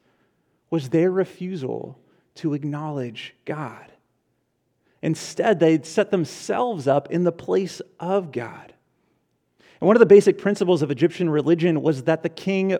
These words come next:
was a god. The twentieth century archaeologist and Egyptologist Henry Frankfurt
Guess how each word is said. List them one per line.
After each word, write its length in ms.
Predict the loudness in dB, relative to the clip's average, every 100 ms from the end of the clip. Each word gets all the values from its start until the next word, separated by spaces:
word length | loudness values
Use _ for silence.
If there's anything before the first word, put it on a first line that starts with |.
| -6
was 460 | 0 4 4 2 -2
a 140 | -8
god. 540 | -4 -4 -4 -6 -10 -20 _ _ _ _ _ _ _
The 100 | -2
twentieth 320 | 2 2 2
century 440 | 0 -2 0 0 2
archaeologist 720 | 2 0 0 0 0 -2 -6
and 100 | -6
Egyptologist 960 | -4 -2 -6 -4 -4 -2 -4 -6 -6 -16
Henry 360 | -10 -6 -4 -6
Frankfurt 720 | -10 -8 -6 -6 -8 -8 -8